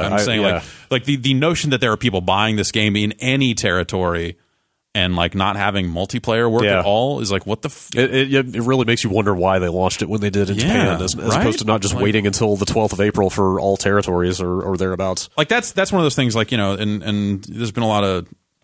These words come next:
Speaker 1: you know, talk about, like, like, reviewing those games is difficult in, in, in under a lot of different circumstances
Speaker 2: Yeah.
Speaker 1: because of the nature of those games.
Speaker 2: Yep.
Speaker 1: But it's one of those things where I think reviewing those games based on versions that are not online, and, like, the, the stuff they sent o-, out for review is not something we would consider for review.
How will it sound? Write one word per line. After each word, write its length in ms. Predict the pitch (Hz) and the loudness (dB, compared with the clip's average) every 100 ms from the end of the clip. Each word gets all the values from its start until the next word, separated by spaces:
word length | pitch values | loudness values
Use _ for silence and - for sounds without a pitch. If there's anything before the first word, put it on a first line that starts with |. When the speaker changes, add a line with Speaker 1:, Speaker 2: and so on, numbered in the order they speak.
| _ _ _ _ _ _ _ _ - | _ _ _ _ _ _ _ _ -2
Speaker 1:
you 100 | 104 | 0
know, 80 | 92 | 2
talk 200 | 113 110 | 0 0
about, 160 | 104 | 0
like, 240 | 131 131 143 | -2 -2 -2
like, 120 | 127 | -2
reviewing 360 | 131 123 170 147 | -2 0 2 2
those 140 | 127 | 2
games 220 | 117 113 | 2 2
is 100 | 101 | 2
difficult 520 | 98 110 95 104 87 - _ _ _ | 0 0 0 -2 -2 -10 _ _ _
in, 140 | 98 | -10
in, 180 | 87 104 101 | -2 0 0
in 520 | - 95 92 90 87 92 - _ _ _ _ _ | 0 -2 0 0 -2 -6 -18 _ _ _ _ _
under 340 | 127 143 135 120 | -2 2 2 2
a 120 | 107 | 0
lot 220 | 120 135 | 2 0
of 60 | 104 | 0
different 240 | 98 143 | -2 -2
circumstances 560 | 101 98 87 90 92 95 | -4 -2 -2 0 0 -4
Speaker 2:
Yeah. 40 | |
Speaker 1:
because 220 | 90 120 101 | -2 0 -2
of 120 | 90 | -2
the 60 | |
nature 300 | 87 95 - | -2 -2 0
of 80 | 110 | 0
those 200 | 101 92 | 2 0
games. 400 | 92 101 113 90 | 0 0 2 0
Speaker 2:
Yep. 100 | - - - - | -2 -14 -20 -2
Speaker 1:
But 100 | 127 | 0
it's 60 | 135 | 2
one 80 | 127 | 2
of 40 | |
those 100 | 113 | 2
things 180 | 117 101 | 0 2
where 80 | 110 | 0
I 40 | |
think 180 | 120 98 | 0 0
reviewing 480 | 107 101 135 131 107 | 0 2 2 0 0
those 240 | 107 101 | 2 2
games 520 | 92 98 98 95 87 92 | 2 2 2 0 -2 -6
based 420 | 90 107 104 - | -2 -2 0 0
on 300 | 101 98 92 | 2 2 0
versions 460 | 101 98 101 92 87 | 0 0 2 0 0
that 120 | 90 | 0
are 80 | 92 | 0
not 280 | 98 104 | 0 0
online, 680 | 104 104 98 98 98 98 95 | 0 0 2 2 2 2 0
and, 120 | 92 | -2
like, 140 | 123 117 | -4 -2
the, 160 | 135 | -2
the 100 | 127 | 0
stuff 180 | - - | 0 0
they 80 | 208 | 0
sent 220 | - 107 | 0 0
o-, 140 | 117 - | -2 0
out 180 | 113 120 | -2 -2
for 120 | 104 | -2
review 360 | 92 92 110 90 | 0 0 0 0
is 140 | 82 | 0
not 200 | 104 98 | -2 -2
something 340 | - 87 85 85 | -2 -4 -4 -4
we 120 | 90 | -4
would 280 | 85 85 80 | -4 -6 -8
consider 580 | 104 92 - 107 90 82 | -8 -6 -2 0 0 0
for 140 | 95 | -2
review. 340 | 80 78 85 | -4 -6 -10